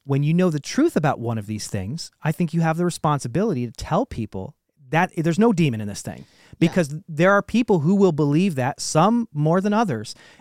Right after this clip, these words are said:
Speaker 1: and they're very susceptible to that.
Speaker 2: Yes.
Speaker 1: And it becomes real.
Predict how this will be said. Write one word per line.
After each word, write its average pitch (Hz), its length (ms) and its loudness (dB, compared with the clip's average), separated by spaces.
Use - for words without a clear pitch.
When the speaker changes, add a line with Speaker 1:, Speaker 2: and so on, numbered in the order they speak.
Speaker 1:
and 139 100 -2
they're 135 120 0
very 160 320 -2
susceptible 131 720 -4
to - 140 -10
that. 98 400 -8
Speaker 2:
Yes. - 360 -6
Speaker 1:
And 165 100 2
it 165 100 -4
becomes 160 600 0
real. 113 380 -10